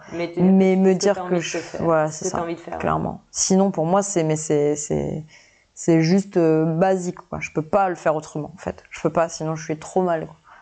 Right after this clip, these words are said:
Speaker 1: T'es entière, quoi.
Speaker 2: <laughs> Clairement.
Speaker 1: Je comprends, pas de souci.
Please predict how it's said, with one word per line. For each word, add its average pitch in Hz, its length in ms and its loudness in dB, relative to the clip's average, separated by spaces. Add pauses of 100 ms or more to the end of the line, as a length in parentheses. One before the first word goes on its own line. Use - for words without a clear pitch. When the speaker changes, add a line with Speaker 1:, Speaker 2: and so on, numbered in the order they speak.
Speaker 1:
T'es 180 60 -8
entière, 220 280 -6 (120)
quoi. 370 100 0 (240)
Speaker 2:
<laughs> - 240 -18
Clairement. 175 360 0 (240)
Speaker 1:
Je - 80 -20
comprends, 294 500 -4 (220)
pas 240 100 0
de 240 60 -10
souci. - 520 -4